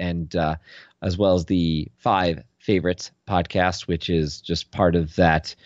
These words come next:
Why I Social family of podcasts, which, uh, hopefully will continue to grow. Uh, I actually am a full-time professional in social media, digital marketing, and higher education, but podcasting has kind of become a passion of mine, which is, uh,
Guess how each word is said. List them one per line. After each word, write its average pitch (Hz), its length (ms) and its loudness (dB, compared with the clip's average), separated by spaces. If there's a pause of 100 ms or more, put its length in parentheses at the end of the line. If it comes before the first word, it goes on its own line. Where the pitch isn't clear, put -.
(260)
Why 87 320 4
I 90 140 0
Social 82 640 -6
family 92 520 0
of 82 160 -2
podcasts, 90 640 0
which, - 340 -6
uh, 78 220 2 (300)
hopefully 92 380 2
will 85 140 4
continue 87 560 4
to 82 80 4
grow. 85 540 6 (380)
Uh, 85 240 4
I 92 260 6
actually 92 600 2
am 85 140 2
a 82 320 4
full-time 110 500 4
professional 95 580 0
in 76 240 -2
social - 400 0
media, 90 680 8
digital 85 260 -2
marketing, 80 400 2
and 76 80 0
higher 78 280 4
education, 135 720 4 (400)
but 87 220 4
podcasting 87 640 0
has 76 200 -6
kind 87 200 -2
of 82 60 -2
become 80 400 0
a 82 120 0
passion 107 460 -2
of 95 80 -8
mine, 90 300 -2
which 82 200 -6
is, 76 380 -6
uh, 76 260 0